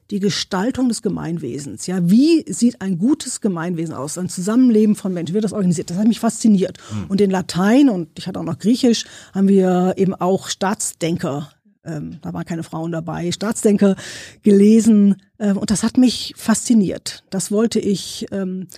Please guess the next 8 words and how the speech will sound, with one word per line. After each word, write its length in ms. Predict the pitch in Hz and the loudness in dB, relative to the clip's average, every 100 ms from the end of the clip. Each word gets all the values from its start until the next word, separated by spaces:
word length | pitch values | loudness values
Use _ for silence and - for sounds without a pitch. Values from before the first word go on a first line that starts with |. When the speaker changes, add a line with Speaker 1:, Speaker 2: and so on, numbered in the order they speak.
| - _ _ | -20 _ _
Speaker 1:
äh, 40 | - - _ _ _ _ _ _ _ _ | -20 -20 _ _ _ _ _ _ _ _
also, 240 | 196 202 185 - - | -2 -2 -4 -10 -16
und 200 | - 208 | -8 -2
dann 300 | 208 233 254 | 2 4 4
war 200 | 220 208 | 4 4
Jura 440 | 226 226 269 233 226 | 4 4 4 4 2
naheliegend, 840 | 190 190 254 277 294 330 320 - | 2 0 2 4 4 2 -2 -4
weil 480 | 220 208 226 240 | -4 0 2 2